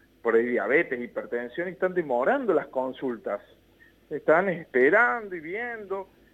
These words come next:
este, la accesibilidad ha disminuido. Sin embargo, en el caso de las internaciones en comunidades terapéuticas, por ejemplo, que ustedes, eh, quizás, eh,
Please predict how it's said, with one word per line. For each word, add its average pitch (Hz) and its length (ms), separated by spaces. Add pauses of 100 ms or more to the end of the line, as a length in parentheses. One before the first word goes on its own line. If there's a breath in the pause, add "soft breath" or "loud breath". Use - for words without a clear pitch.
(140)
este, 117 380
la 117 100
accesibilidad 135 800
ha 147 80
disminuido. 113 720
Sin 165 180
embargo, 185 420 (520 soft breath)
en 131 100
el 131 60
caso 220 240
de 208 60
las 180 100
internaciones 156 720
en 147 80
comunidades 127 380
terapéuticas, 170 560
por 113 160
ejemplo, 180 380
que - 80
ustedes, 135 360 (580)
eh, 113 400
quizás, 135 420 (320)
eh, 110 440